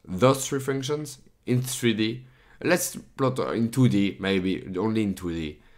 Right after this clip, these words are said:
And you will get a line with those functions. And how did you get the lines? With the line with your vector and origin. So a parametric equation,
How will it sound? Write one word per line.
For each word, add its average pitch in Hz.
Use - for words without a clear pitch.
And 156
you 147
will 123
get 101
a 127
line 85
with 120
those 110
functions. 82
And 151
how 127
did 101
you 92
get 90
the 107
lines? 147
With 113
the 101
line 117
with 113
your 104
vector 98
and 95
origin. 67
So 170
a 147
parametric 131
equation, 139